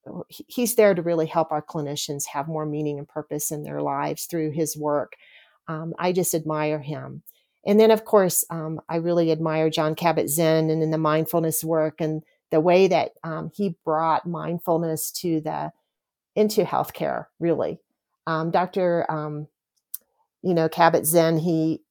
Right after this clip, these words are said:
is just an amazing person and human being that had a vision of how mindfulness could really be applied, um, in healthcare for stress reduction. And as you know, twenty years of research or more has popped up,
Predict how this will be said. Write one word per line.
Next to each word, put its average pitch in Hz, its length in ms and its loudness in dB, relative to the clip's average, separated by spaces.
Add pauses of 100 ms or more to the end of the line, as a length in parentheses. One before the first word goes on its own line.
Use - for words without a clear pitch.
is 175 160 -2
just - 200 -2
an 175 80 0
amazing 165 520 2
person 175 380 -2
and 160 160 0
human 165 300 0
being 160 360 2
that 151 220 -2
had 160 200 -4
a 160 60 0
vision 156 560 0 (320)
of 156 80 -6
how 165 160 2
mindfulness 156 640 0
could 165 280 -6
really 160 300 0
be 156 240 0
applied, 147 580 0 (400)
um, 151 380 -8
in 170 200 -2
healthcare 156 640 -4
for 156 120 -6
stress - 340 -2
reduction. 147 640 -4
And 151 380 -6
as 160 220 -2
you 165 120 -2
know, 156 400 0 (260)
twenty 180 300 2
years 175 280 4
of 165 140 -4
research 175 500 0
or 175 80 0
more 170 300 2
has 165 200 -2
popped - 420 -2
up, 185 260 2